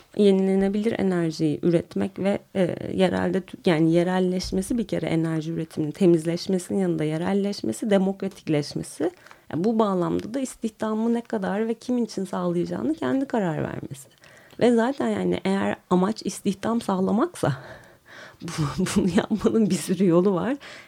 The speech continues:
En başta yani eşitsizliği azaltmak ve eşitsizliği azaltacak bir takım ekonomik müdahaleler, e, de bulunmak. İşte hep böyle istihdamı sağlamayı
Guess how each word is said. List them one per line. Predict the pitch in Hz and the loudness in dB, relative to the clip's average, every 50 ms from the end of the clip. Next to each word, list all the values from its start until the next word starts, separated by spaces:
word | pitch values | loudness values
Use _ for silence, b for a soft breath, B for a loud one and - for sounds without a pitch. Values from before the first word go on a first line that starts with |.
| B B - | B B 4
En | 196 208 190 180 | 4 4 4 4
başta | 165 170 180 175 - - - 247 254 - | 4 2 2 2 0 0 0 0 0 2
yani | - 196 170 160 170 | 2 2 4 4 4
eşitsizliği | - 175 175 185 175 - - - 170 165 160 170 190 180 | 4 4 2 0 -2 -4 -4 -6 -4 -4 0 0 0 2
azaltmak | 180 165 147 151 147 151 - - 143 135 143 - - 160 | 2 0 0 0 -2 -2 -4 -4 -4 -4 -6 -6 -2 0
ve | 160 160 | 2 4
eşitsizliği | 165 160 - - - - - 170 170 160 175 175 180 | 2 2 0 -4 -10 -8 -6 -6 -2 -2 0 0 0
azaltacak | 170 151 156 147 147 - 156 - 151 151 - 156 | 2 2 2 0 0 -2 -4 -4 -4 -4 -4 -4
bir | 170 | -2
takım | - 151 143 - 156 | -2 -2 -2 2 2
ekonomik | 160 156 - - 147 143 139 139 135 | 2 2 2 0 -2 -2 -2 -2 0
müdahaleler, | 160 156 139 143 135 135 143 139 143 143 143 139 139 135 135 B B B B B B B B B | 0 0 0 0 -2 -2 -2 -4 -4 -6 -6 -6 -8 -10 -12 B B B B B B B B B
e, | - 156 143 131 - | 0 0 2 2 2
de | 160 147 | 2 2
bulunmak. | 135 147 147 131 127 131 127 123 127 143 | 2 0 -2 0 0 0 0 0 -2 -4
İşte | 135 - - - 185 | -6 -8 -4 -2 0
hep | 185 226 240 - - | 2 0 0 -2 0
böyle | - 220 214 214 | 0 0 0 0
istihdamı | 220 - - - - 208 - - 208 214 233 254 | -2 -4 -6 -6 -8 -8 -6 -4 -2 0 0 0
sağlamayı | - 233 214 202 196 190 185 185 185 190 208 240 294 339 | 2 2 2 2 4 2 2 2 0 0 0 0 -2 -2